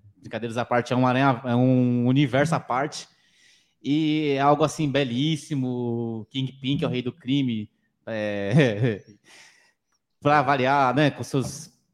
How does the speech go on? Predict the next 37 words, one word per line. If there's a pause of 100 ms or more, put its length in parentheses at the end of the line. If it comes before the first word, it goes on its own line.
(220)
planos
aí
pra (640)
roubar
o,
o
Homem-Aranha
e
tudo.
E, (120)
cara, (520)
o
Homem-Aranha
tendo
que
lidar
com
várias
versões
dele,
o
Miles
Morales,
e
ao
mesmo
tempo
que
ele
não
sabe
o
que
é
ser
Homem-Aranha
ainda.